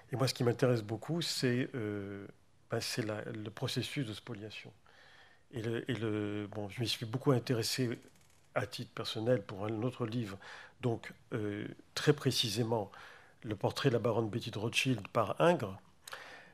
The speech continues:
euh, qui a toujours été dans la famille Rothschild, depuis qu'il a été peint, euh, toujours chez l'aîné des Rothschild. Euh,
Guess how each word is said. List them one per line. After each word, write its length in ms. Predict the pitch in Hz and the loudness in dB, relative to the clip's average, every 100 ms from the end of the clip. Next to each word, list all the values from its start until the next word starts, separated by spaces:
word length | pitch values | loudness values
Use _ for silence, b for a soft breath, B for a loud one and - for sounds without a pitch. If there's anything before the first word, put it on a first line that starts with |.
| - | -4
euh, 160 | 123 113 - | -2 -2 0
qui 80 | 127 | 0
a 20 | |
toujours 220 | 139 131 | 4 4
été 140 | 127 | 8
dans 80 | 147 | 8
la 180 | 120 120 | 8 4
famille 460 | - 135 127 127 135 | 4 4 6 4 2
Rothschild, 680 | 113 127 - 160 180 190 185 - _ - | 0 0 2 2 0 -8 -10 -16 _ -10
depuis 260 | 107 - 131 | -8 -4 -2
qu'il 180 | 131 107 | 0 0
a 40 | |
été 160 | 104 117 | -2 -4
peint, 340 | 139 151 185 - B B B B B - - | 2 2 2 -4 B B B B B -10 -2
euh, 360 | 117 113 117 - - - | 0 0 0 -4 -12 -4
toujours 320 | 151 131 180 | 0 2 2
chez 160 | - 127 | 2 4
l'aîné 420 | 127 123 131 131 - | 4 4 2 0 -8
des 80 | 117 | -8
Rothschild. 500 | 110 - 113 95 - - - _ - B B B B B B - | -6 -6 -8 -10 -16 -20 -20 _ -16 B B B B B B -4
Euh, 300 | 110 107 | -2 0